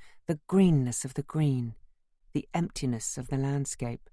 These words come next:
Except it wasn't quite empty, I noticed now.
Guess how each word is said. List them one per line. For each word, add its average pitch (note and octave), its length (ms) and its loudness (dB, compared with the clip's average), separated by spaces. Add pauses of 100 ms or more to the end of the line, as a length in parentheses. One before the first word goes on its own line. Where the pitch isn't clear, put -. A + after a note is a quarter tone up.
(840)
Except G3 360 0
it - 120 -8
wasn't F#3 320 -4
quite - 360 -6
empty, - 420 -8 (640)
I A#2+ 80 -6
noticed A#2 500 -6
now. A2 360 -6